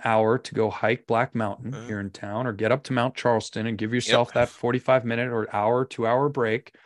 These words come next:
Speaker 1: getting out into nature can make you that much more productive when you're back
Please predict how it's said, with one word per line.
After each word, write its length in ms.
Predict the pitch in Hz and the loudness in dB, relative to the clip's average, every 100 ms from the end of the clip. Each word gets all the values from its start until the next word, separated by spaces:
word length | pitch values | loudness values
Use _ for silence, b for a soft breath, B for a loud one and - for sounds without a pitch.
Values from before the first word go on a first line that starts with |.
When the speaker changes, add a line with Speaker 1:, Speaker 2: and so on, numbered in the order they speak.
| b b _ | b b _
Speaker 1:
getting 220 | - 147 | 0 2
out 180 | 139 143 | 4 2
into 140 | 135 | 0
nature 580 | 120 139 165 - 104 117 - b b b | 0 0 -2 -4 -4 -4 -8 b b b
can 220 | - 135 127 | 0 2 4
make 240 | 139 139 | 2 2
you 120 | 135 | 0
that 360 | 113 127 156 196 | 2 2 2 4
much 240 | 190 160 | 2 2
more 220 | 151 156 | 0 0
productive 680 | - 135 139 151 - 139 120 | 0 0 2 0 0 -2 0
when 140 | 117 117 | -2 -4
you're 100 | 113 | -2
back 460 | 113 120 143 - | 0 2 0 -4